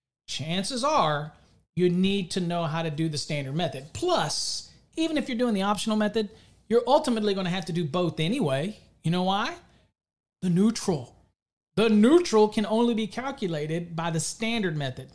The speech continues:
not by the optional method. And the reason for that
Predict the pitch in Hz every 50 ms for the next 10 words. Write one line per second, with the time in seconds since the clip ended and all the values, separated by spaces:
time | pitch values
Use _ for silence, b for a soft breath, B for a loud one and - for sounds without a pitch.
0 | - 156 147 143 147 151 160 156 160 165 165 165 165 170 170 185 170 - - -
1 | 147 127 120 107 98 - - - - _ _ _ _ _ _ 170 196 233 254 302
2 | 370 392 320 330 277 - 240 196 185 180 180 180 180 - b b